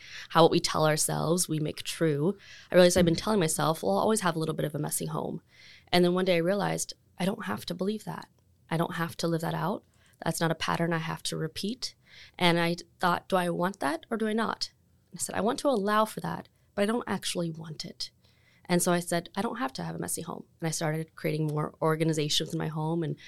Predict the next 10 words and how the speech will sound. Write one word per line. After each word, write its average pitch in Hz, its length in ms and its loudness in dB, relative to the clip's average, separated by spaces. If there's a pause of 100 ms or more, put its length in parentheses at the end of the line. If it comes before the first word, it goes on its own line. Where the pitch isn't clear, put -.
(300)
um, 147 520 0 (200)
kind 170 160 -8
of 180 60 -6
more 151 280 2 (200)
systems 165 760 2
for 180 160 2
organization. 190 880 2 (440)
And 160 520 2
I 156 100 -2
thought, 151 300 -4